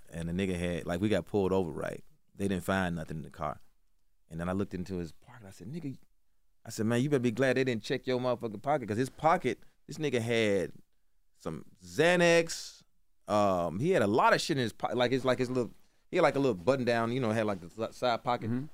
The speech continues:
Speaker 1: His side pocket, he had so much. He's like, 'Oh, shit, I forgot all about that. I forgot to hide that.'" I was like, "Oh."
Speaker 2: <laughs>
Speaker 1: After that day, that was the day I, I said, "I can't ride with you niggas no more." I went and got my own transportation. I went and got this van. 'Cause we used to ride in, like, the same vans. Uh, me and Paul used to drive the vans, and then we started hiring drivers.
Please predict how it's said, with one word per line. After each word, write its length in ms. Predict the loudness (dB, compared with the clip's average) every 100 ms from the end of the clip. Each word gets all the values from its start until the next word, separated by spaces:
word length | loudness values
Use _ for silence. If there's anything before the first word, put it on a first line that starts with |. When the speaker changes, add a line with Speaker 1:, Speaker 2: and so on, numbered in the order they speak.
| -18 _ _ _ -4
Speaker 1:
His 140 | 0
side 260 | 4 4 6
pocket, 260 | 4 4 4
he 80 |
had 140 | 4 2
so 160 | 2 2
much. 160 | 2
He's 160 | 2 0
like, 80 | 2
'Oh, 220 | 2 2
shit, 200 | 2 0
I 60 | 0
forgot 240 | 0 2
all 80 | 2
about 240 | 2 0
that. 100 | 0
I 100 | -2
forgot 240 | 0 0 0
to 40 |
hide 240 | 2 2 2
that.'" 180 | 2 0
I 20 |
was 140 | 0
like, 120 | -2
"Oh." 240 | -2 -4 -8 -14 -8
Speaker 2:
<laughs> 60 | -8 -8 -12 -12 -12 -14 -18 _ 4
Speaker 1:
After 180 | 6 8
that 180 | 8
day, 240 | 8 6 4
that 200 | 4 6
was 80 | 6
the 60 |
day 180 | 4 4
I, 200 | 4 4
I 20 | 2
said, 160 | 4
"I 40 | 2
can't 160 | 2 2
ride 120 | 2
with 160 | 2 -2
you 60 |
niggas 200 | -4 -4
no 60 | -2
more." 120 | 2
I 60 | 2
went 140 | 2
and 60 | 0
got 120 | -2
my 120 | -2
own 420 | -2 -4 -4 -8
transportation. 600 | -6 -6 -4 -2 -4 -2
I 60 | -4
went 180 | -4 -4
and 60 |
got 100 | -6
this 140 | -8 -8
van. 360 | -4 -4 -4 -10 -20 _ _ _ _
'Cause 100 | 0
we 40 |
used 80 | 2
to 40 | 4
ride 160 | 4
in, 80 | 4
like, 120 | 2
the 60 | 0
same 280 | 0 0 2
vans. 320 | 2 0 -2 -8 -8
Uh, 180 | -4 -2
me 120 | -4
and 80 | -2
Paul 180 | 0 0
used 120 | 0
to 60 |
drive 200 | -2 0
the 60 | 0
vans, 340 | -2 -4 -4
and 80 | -4
then 80 | -6
we 80 | -6
started 200 | -4 -4
hiring 160 | -2 -2
drivers. 380 | 0 0 -2